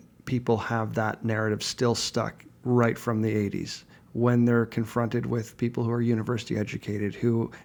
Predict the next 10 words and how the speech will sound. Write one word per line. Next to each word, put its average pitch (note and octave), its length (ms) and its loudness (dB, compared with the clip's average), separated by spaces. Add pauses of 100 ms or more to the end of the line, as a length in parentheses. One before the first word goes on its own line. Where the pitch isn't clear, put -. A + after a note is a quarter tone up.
did A#2+ 160 6
not A2+ 320 2
have G#2+ 300 -4
the A2+ 80 0
experience G#2+ 520 -6
of G#2 80 -4
famine. F#2+ 480 -6 (840)
They A#2+ 80 0
just A2+ 260 -2
can't B2 340 0